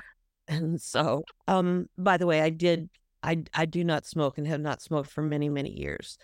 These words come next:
and do not recommend it either as a, a gesture of defiance or as a,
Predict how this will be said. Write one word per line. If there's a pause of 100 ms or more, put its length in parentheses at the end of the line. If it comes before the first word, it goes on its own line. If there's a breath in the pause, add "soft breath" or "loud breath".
(300 soft breath)
and
do
not
recommend
it
either
as
a, (500 soft breath)
a
gesture
of
defiance
or
as
a,